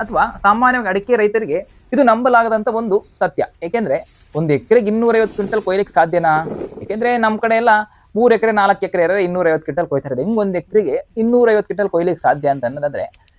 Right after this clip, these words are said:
ಈಗ ಉದಾಹರಣೆಗೆ ನೋಡಿ, ಈಗ ನಮ್ಮ ಭಾಗದ ತೋಟಗಳಲ್ಲಿ ಅಂದ್ರೆ ಹೊಳೆಹೊನ್ನೂರು ಅಥವಾ ಭದ್ರಾವತಿ ಈ ಭಾಗದ ತೋಟಗಳಲ್ಲಿ ಹೇಗಿರುತ್ತೆ ಅಂದ್ರೆ ಒಂದು ನೂರು ಅಡಿಕೆ ಮರಗಳಿದಾವೆ ಅಂತ ತಿಳ್ಕೊಳ್ಳಿ.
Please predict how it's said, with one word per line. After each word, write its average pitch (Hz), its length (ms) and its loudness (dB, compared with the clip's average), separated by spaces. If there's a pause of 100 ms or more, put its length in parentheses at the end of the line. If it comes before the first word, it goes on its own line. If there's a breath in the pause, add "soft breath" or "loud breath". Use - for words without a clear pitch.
(140 soft breath)
ಈಗ - 80 -14 (280)
ಉದಾಹರಣೆಗೆ 254 400 -2
ನೋಡಿ, 151 140 -6 (500)
ಈಗ 254 160 -8
ನಮ್ಮ 247 160 -4 (120)
ಭಾಗದ 226 280 0
ತೋಟಗಳಲ್ಲಿ 180 420 -2
ಅಂದ್ರೆ 175 180 -6
ಹೊಳೆಹೊನ್ನೂರು 170 440 -2
ಅಥವಾ 156 220 -6
ಭದ್ರಾವತಿ 151 420 -2
ಈ - 20 -6 (120)
ಭಾಗದ 151 280 -4
ತೋಟಗಳಲ್ಲಿ 139 420 -4
ಹೇಗಿರುತ್ತೆ 123 340 -8
ಅಂದ್ರೆ 110 160 -8 (500)
ಒಂದು 220 120 -8 (100)
ನೂರು 247 220 -2
ಅಡಿಕೆ 190 280 -2
ಮರಗಳಿದಾವೆ 151 400 -2
ಅಂತ 117 140 -14
ತಿಳ್ಕೊಳ್ಳಿ. 101 260 -14